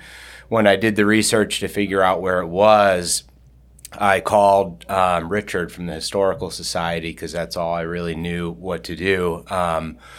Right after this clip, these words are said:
and scheduled a tour, just because the, the kind of work that I do and the, most of the workshops that C M A teaches revolve heavily around the, the safe and efficient use of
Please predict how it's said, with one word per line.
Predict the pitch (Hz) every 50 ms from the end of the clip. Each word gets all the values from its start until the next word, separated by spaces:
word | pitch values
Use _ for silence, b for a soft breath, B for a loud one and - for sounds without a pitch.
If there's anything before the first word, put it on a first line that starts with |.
| B B B B B B B B B B B B
and | - - 95
scheduled | - - - 117 107 101 98 107 95 87
a | 90
tour, | - - - - 135 127 123 113 104 101 95 92 90
just | 87 101 98 -
because | 104 101 - - 110 98 95 92 82 - -
the, | 95 95 92 90 90 90 87 -
the | 90 92 87
kind | - 113 107 104 95
of | 95
work | 95 104 104 104 101
that | - 104 98
I | 95 95 95
do | 87 85 92 95 95 95 92 95 92 90 95
and | 92 90 87 87 87 85
the, | 87 85 85 85 85 -
most | 87 92 92 90 82 -
of | 98 90
the | 80
workshops | 80 87 90 90 - - - 95 87 87 - -
that | - 85 82
C | - - - 95 90
M | 85 82 85
A | 85 82 78
teaches | - - - - 135 135 131 - - 101 98 95 92 85 80 85
revolve | - 92 95 90 82 92 90 90 90 87 -
heavily | 90 92 85 85 95 95 90 90 90
around | 90 87 87 87 87 87 87 85 85
the, | 82 80 82 - -
the | 90
safe | 87 - 98 92 90 82 -
and | 87 87
efficient | 82 85 - 95 87 - 92 85 69
use | 87 90 90 92 87 - -
of | 90 82 73 -